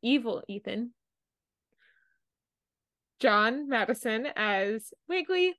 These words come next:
Paul Matthews and Ensemble, Jeff Blim as John, General John McNamara, and is Kay Davidson really in this one?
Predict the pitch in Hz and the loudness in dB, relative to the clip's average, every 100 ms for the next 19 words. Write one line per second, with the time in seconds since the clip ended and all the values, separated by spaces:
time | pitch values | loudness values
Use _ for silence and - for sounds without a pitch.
0 | - 269 269 220 214 226 208 202 202 - | -6 -6 -2 -4 -4 -4 -4 -6 -10 -6
1 | 285 320 311 311 285 302 302 302 _ _ | -2 -2 -2 -4 0 0 0 -2 _ _
2 | - 381 381 233 208 208 202 226 - - | -2 0 2 -2 -4 -4 -6 -6 -10 -14
3 | 214 262 233 233 - _ - 220 277 285 | -4 0 0 -2 -10 _ -12 -4 0 2
4 | 285 254 240 240 226 208 233 226 208 202 | 0 -2 -4 -2 -4 -6 -6 -4 -2 -4
5 | - 202 185 - _ _ _ _ _ _ | -4 -8 -8 -16 _ _ _ _ _ _
6 | - 277 - - 320 480 247 226 427 - | -4 -4 -2 0 4 6 6 4 2 0
7 | 403 285 208 277 285 180 180 330 349 427 | -2 0 0 0 -2 -6 -8 -10 -8 -6